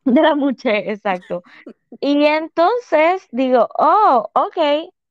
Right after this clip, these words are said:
Speaker 1: Pero entonces empiezo a ver un video de ella haciendo un podcast y se empieza a quitar la
Speaker 2: <gasps>
Speaker 1: camisa. Y entonces
Speaker 2: Mm.
Speaker 1: que yo se los envié y es que se quitó lo-, los pechos y se
Speaker 2: Sí,
Speaker 1: hizo
Speaker 2: ya
Speaker 1: como
Speaker 2: sé.
Speaker 1: pectorales, ajá.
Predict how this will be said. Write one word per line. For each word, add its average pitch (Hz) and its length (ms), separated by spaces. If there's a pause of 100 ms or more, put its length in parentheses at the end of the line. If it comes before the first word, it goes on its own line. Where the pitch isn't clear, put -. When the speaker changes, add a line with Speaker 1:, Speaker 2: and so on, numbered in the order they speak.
Speaker 1:
Pero 214 140
entonces 208 480
empiezo 208 320
a 208 40
ver 240 120
un 294 100
video 294 600 (300)
de 196 480
ella 196 280
haciendo 254 320
un 262 100
podcast 285 600 (380)
y 208 120
se 214 120
empieza 185 300
a 180 40
quitar 175 200
la 175 120
Speaker 2:
<gasps> - 20
Speaker 1:
camisa. 220 380 (320)
Y 247 120
entonces 220 460
Speaker 2:
Mm. 151 60
Speaker 1:
que 254 120
yo 202 100
se 214 100
los 226 100
envié 247 500
y 240 180
es 208 160
que 302 260
se 254 200
quitó 208 320
lo-, 254 680
los 240 220
pechos 254 640
y 220 100
se 214 120
Speaker 2:
Sí, 208 60
Speaker 1:
hizo 180 160
Speaker 2:
ya 240 40
Speaker 1:
como 269 220
Speaker 2:
sé. - 60
Speaker 1:
pectorales, 285 560
ajá. 233 400